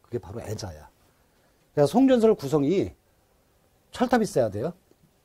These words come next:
그 다음에 애자도 있어야 돼. 그 다음에 전선이 있어야 돼요. 요 전선은 뒤에 설명했지만 우리가 보통 송전 용어는 에이씨, 에스알 전선 이런 거 써요. 아, 뒤에 제가 설명해 드릴게요. 그래서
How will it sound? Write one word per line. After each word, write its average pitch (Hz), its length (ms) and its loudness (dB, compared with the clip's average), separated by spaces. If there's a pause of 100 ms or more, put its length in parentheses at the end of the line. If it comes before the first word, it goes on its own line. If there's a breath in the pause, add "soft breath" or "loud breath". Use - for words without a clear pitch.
(560)
그 - 80 -8
다음에 156 420 2 (720)
애자도 151 280 6
있어야 101 300 -8
돼. - 180 -20 (460)
그 - 100 -10
다음에 147 160 4
전선이 143 340 0
있어야 98 280 -8
돼요. 80 180 -20 (680)
요 165 140 6
전선은 165 440 2
뒤에 143 200 2
설명했지만 139 480 -4 (440)
우리가 127 400 0
보통 131 560 -4 (320 soft breath)
송전 220 360 -2
용어는 135 320 -4 (100)
에이씨, 135 420 -4
에스알 143 380 -4
전선 113 240 -4
이런 92 100 -10
거 87 60 -14
써요. 101 360 -18 (180)
아, - 80 -20 (140)
뒤에 107 160 -8
제가 95 160 -14
설명해 156 320 -8
드릴게요. 95 480 -16 (720)
그래서 127 320 0